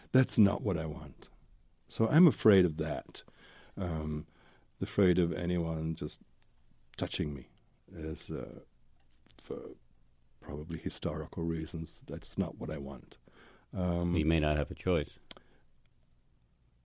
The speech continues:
Speaker 1: That's a much deeper question. I think I will have a choice.
Speaker 2: Really?
Speaker 1: Um,
Speaker 2: How?
Speaker 1: do we wanna get into this conversation?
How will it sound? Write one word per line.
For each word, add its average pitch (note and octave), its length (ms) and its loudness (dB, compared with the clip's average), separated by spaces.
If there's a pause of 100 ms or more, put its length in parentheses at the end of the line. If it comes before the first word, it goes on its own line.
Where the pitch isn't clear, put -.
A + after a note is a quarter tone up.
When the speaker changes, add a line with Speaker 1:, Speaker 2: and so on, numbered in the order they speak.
(140)
Speaker 1:
That's A2 360 6
a G#2+ 60 12
much G2 360 6
deeper F2 260 0
question. E2 520 -4
I D#2+ 80 -4
think E2 260 -6
I D#2+ 80 -2
will D#2 200 -4
have D2 180 -10
a D2 40 -12
choice. - 480 -12 (120)
Speaker 2:
Really? F#2+ 240 4
Speaker 1:
Um, F#2+ 100 0
Speaker 2:
How? G#2+ 200 -2 (3000)
Speaker 1:
do G2+ 100 0
we F#2 60 4
wanna F#2+ 180 2
get G#2 140 4
into A#2 160 2
this A#2 100 -2
conversation? A#2+ 640 -2